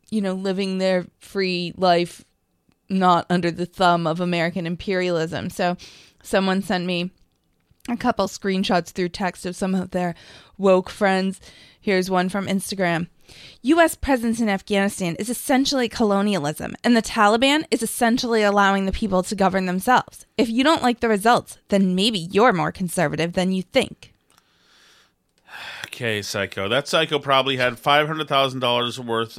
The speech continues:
Speaker 2: of education and
Speaker 1: Mm-hmm.
Speaker 2: doesn't realize it, but she's an a-hole Marxist, or he, whatever.
Speaker 1: And here's another one. "The only developed country that has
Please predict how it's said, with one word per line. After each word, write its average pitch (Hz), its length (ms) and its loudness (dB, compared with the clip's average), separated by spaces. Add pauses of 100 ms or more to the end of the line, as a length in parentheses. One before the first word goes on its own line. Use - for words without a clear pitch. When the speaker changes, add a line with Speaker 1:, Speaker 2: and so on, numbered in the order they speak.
Speaker 2:
of 113 200 -4
education 107 760 -8 (380)
and 110 340 -2
Speaker 1:
Mm-hmm. 123 200 -8
Speaker 2:
doesn't 139 340 -2
realize 135 440 0
it, 117 180 -8
but 120 180 -6
she's 117 360 -6
an 113 160 -10
a-hole 127 380 0
Marxist, 113 720 -6
or 104 120 -14
he, 98 300 -10
whatever. 113 360 -16 (560)
Speaker 1:
And 208 120 -2
here's 202 260 0
another 190 280 0
one. 180 200 -2 (360)
"The - 220 0
only 247 280 6
developed 226 480 4
country 233 300 0
that 208 120 2
has 196 220 2